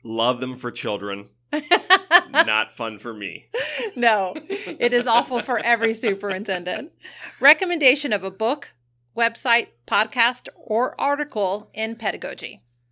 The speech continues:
Speaker 1: I would say anything by Lencioni is good, and there are four or five books, but, uh, Healthy Teams, uh, would be a,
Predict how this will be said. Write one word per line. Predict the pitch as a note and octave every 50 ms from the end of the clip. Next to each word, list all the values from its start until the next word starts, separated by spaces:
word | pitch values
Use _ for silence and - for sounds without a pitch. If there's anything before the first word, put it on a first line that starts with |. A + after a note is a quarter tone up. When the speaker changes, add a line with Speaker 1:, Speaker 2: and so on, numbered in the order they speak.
| _ _ _ _ _ _ _ _ _ _ _ _ _ _ _ _ -
Speaker 1:
I | - A2+ A#2
would | A2+ A2+ A2 -
say | - - A2+ G#2+ G#2 G2+ F#2+ F#2+ F#2+ -
anything | A#2+ B2 B2 B2 A2 - - A2 G#2+ G#2 G#2 G2
by | - G2+ G2 F#2+ F#2 F#2 F#2 F#2 -
Lencioni | - G2 G#2 G#2 - - G#2 G2+ G2 G2 G2 G2 F#2+ F#2 F#2 F2+ -
is | F#2 F#2+ F2+
good, | F2 - G2+ G2 F#2+ F#2+ F#2
and | F#2 F2+
there | F#2 F#2 F#2 F#2
are | F2
four | - - G#2+ G2+ G2 F#2
or | F2
five | - - F#2+ F#2 F#2 F#2+ F2+ -
books, | - F#2 F2+ F2+ - -
but, | - - G2 F2+ F2+ E2 -
uh, | F2+ F2
Healthy | E2+ - G#2+ G#2 - - G#2+ F#2+
Teams, | F#2+ - A2 G#2 G2 F#2+ F#2 F#2 F#2 F#2 - -
uh, | - F#2+ F#2+ F#2
would | F#2 F#2+ F2+ E2+
be | G2 F#2 F#2+
a, | F#2 F2